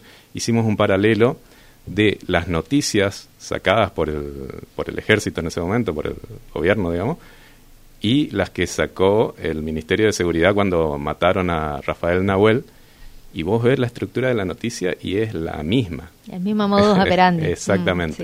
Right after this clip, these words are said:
Speaker 2: Mm, sí, sí, sí,
Speaker 1: Este,
Speaker 2: tal
Speaker 1: de
Speaker 2: cual.
Speaker 1: hecho, eh, bueno, con el asesinato de Rafael Nahuel se pudo avanzar un poco, después hubieron unas vueltas atrás, pero bueno, se, se supo de un primer momento, por suerte, que,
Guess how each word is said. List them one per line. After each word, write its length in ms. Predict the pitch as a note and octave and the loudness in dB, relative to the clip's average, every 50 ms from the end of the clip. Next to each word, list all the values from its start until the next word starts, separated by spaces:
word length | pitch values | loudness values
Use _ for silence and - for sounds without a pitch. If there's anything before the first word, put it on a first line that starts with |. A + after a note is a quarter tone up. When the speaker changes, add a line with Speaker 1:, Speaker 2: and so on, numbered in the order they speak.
| E3+ E3 | -10 -10
Speaker 2:
Mm, 20 | E3 | -10
sí, 180 | F3 - - - | -14 -16 -14 -12
sí, 80 | E2 D#2 | -8 -8
sí, 60 | D#2+ | -8
Speaker 1:
Este, 360 | D#2 - - F2 E2 D2+ D2 | -8 -4 -2 0 0 0 0
Speaker 2:
tal 140 | - - E2+ E2 | -4 -6 -6 -4
Speaker 1:
de 60 | D#2+ | -2
Speaker 2:
cual. 80 | D#2+ D#2 E2+ | 0 0 -2
Speaker 1:
hecho, 280 | E2+ - A2+ G#2 A2 A#2 - - - | -2 0 0 0 0 -2 -4 -6 -10
eh, 60 | E2 | -10
bueno, 280 | E2 E2 E2+ F2 D#2+ D2+ - | -8 -6 -4 -4 -4 -6 -8
con 200 | - - D#2 D2+ | -8 -8 -6 -6
el 320 | D2+ D#2 D#2 D#2+ - - - - - - - - | -6 -6 -6 -6 -8 -8 -10 -12 -14 -14 -14 -14
asesinato 600 | - - - - - - D#2 E2 F2 G2 - G2+ | -14 -12 -12 -8 -8 -4 0 0 0 2 2 2
de 60 | F#2+ | 2
Rafael 340 | E2+ F2+ - - F2+ E2+ E2+ | 2 0 0 0 0 0 0
Nahuel 420 | F2+ F2 E2 E2+ F2 F#2+ G#2 G#2+ G2 | 0 0 2 2 4 4 2 2 -2
se 160 | - - E2 | -4 -6 -6
pudo 400 | - - - G2+ G#2 G#2+ G2+ F#2+ | -6 -4 -2 0 2 4 4 4
avanzar 320 | F2+ F2 E2+ - F#2+ F2 | 4 2 2 0 -2 -2
un 100 | F#2 F2 | -2 -2
poco, 360 | E2 - A2 A2+ G#2 - F#2 | 2 4 4 4 4 2 2
después 340 | E2+ D#2 - - - F2 E2+ E2 | 0 0 0 -2 -2 -2 -2 -4
hubieron 420 | E2+ E2+ E2 E2 E2 D#2+ E2 D#2+ D#2+ | -6 -8 -4 -4 -4 -4 -2 -4 -6
unas 160 | D#2 D2+ - | -6 -8 -8
vueltas 340 | F#2+ F#2 F2 E2 - D#2 D#2 | -6 -6 -6 -6 -6 -6 -6
atrás, 300 | D#2 - - F#2+ G2+ G2+ - | -6 -2 0 0 0 0 0
pero 160 | G2+ F#2 E2+ | -2 -2 0
bueno, 180 | E2+ E2+ D#2+ - - - - - - - - | 0 -2 -4 -6 -10 -16 -16 -16 -16 -16 -16
se, 520 | - - - - E2 D#2 D#2 D2+ D2 C#2+ | -16 -12 -2 0 2 2 2 0 0 -2
se 160 | C#2 - - E2 | -4 -4 -6 -6
supo 320 | - - F2 - F#2 F2 | -4 -6 -6 -2 0 0
de 60 | E2+ | 0
un 100 | E2+ E2+ | 0 -2
primer 300 | E2 E2+ D#2 E2 E2+ E2 | -2 -4 -2 -2 -2 -2
momento, 640 | D#2+ D#2 D2+ D#2 D#2+ E2 E2+ - G2+ F#2 E2+ D2+ C#2+ - _ _ | -2 -4 -2 -2 -2 -2 -2 0 0 0 0 -2 -6 -10 _ _
por 120 | D#2+ D#2 | -12 -12
suerte, 400 | - - D#2+ D#2 D#2 D#2+ - G2 | -8 -4 -4 -4 -4 -2 -4 -4
que, 220 | E2+ D#2+ D#2 - | -2 -2 -4 -4